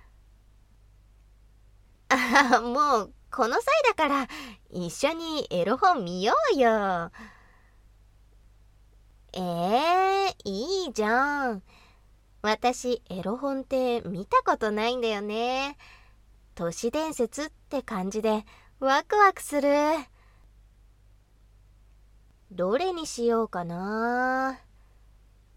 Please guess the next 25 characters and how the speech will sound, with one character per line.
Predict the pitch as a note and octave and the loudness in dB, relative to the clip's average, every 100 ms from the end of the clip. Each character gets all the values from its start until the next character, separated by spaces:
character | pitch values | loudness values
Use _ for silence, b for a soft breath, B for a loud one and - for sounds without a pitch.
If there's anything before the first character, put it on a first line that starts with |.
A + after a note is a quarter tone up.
| - | -10
幼 | F3 E3+ - D#4+ F4+ | -6 -4 -4 -2 0
な | F4+ F4+ | 0 -2
じ | C#4 | -2
み | G#3+ | -4
と | - E3 D3 | -4 -8 -8
ラ | B3+ | -10
ブ | - A#3+ | -4 -2
ラ | D#4 | -2
ブ | D4+ D4 | -2 -2
エ | C4+ | -2
ッ | C4 _ | -4 _
チ。 | - - - _ _ _ - - - - - | -18 -18 -20 _ _ _ -20 -20 -20 -20 -10
あ | F#3+ G#3 | -4 0
り | G3 A3+ | 2 0
き | - | 0
た | - | 2
り | B3+ B3 | 2 4
だ | B3 | 2
ね。 | B3 B3+ C#4 D4+ - b b b _ _ - - _ _ _ _ _ _ _ _ - | 2 0 -2 -4 -8 b b b _ _ -20 -20 _ _ _ _ _ _ _ _ -10
幼 | E3+ E3+ C#4+ E4+ F4+ | -8 -4 -4 0 0
な | F#4+ | 0
じ | E4+ | -2
み | C#4+ A#3+ | -4 -6
か | - F#3+ | -6 -6
ら | E3+ | -8